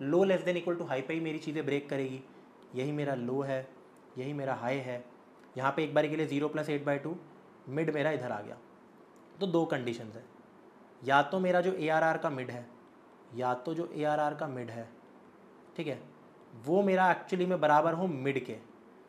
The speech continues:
मतलब यहाँ पे मैंने आई लिख दिया था ना, sorry, ये I basically mid है, ठीक है, ये मैंने आई नहीं लिखना, वो index mid है तो मिड लिखूँगा। या तो ये mid के बराबर है, या तो ये mid के बराबर है।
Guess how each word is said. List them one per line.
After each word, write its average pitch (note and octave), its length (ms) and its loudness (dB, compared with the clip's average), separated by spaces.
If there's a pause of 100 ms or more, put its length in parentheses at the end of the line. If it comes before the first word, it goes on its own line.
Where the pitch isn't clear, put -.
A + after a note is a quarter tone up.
मतलब C#3+ 200 -2
यहाँ C#3 120 2
पे D3+ 100 -2
मैंने D3+ 140 -2
आई C3+ 240 0
लिख D3+ 120 -2
दिया C#3+ 200 0
था C#3+ 80 -4
ना, E3+ 120 -2
sorry, E3+ 240 -2 (480)
ये C#3 160 -6
I D3 200 2
basically D#3 420 0
mid C#3 220 -2
है, A#2+ 100 -2
ठीक E3+ 140 0
है, F3 80 2
ये D#3 120 0
मैंने D3+ 160 -2
आई C#3 200 2
नहीं D#3+ 120 -2
लिखना, D#3 360 -6 (340)
वो D3 100 -4
index C#3+ 460 -4
mid C3 200 -2
है G#2+ 140 -6 (160)
तो C3+ 60 -6
मिड C3 220 -2
लिखूँगा। A2+ 360 -8 (380)
या F3 160 6
तो G#3+ 140 2
ये G#3 120 2
mid B2+ 260 -2
के C3+ 100 -2
बराबर B2+ 360 0
है, A#2+ 160 -14 (640)
या D#3 160 0
तो F3 140 -2
ये G3 100 0
mid C3 220 -4
के B2 80 -8
बराबर A2 340 -8
है। A#2 100 -14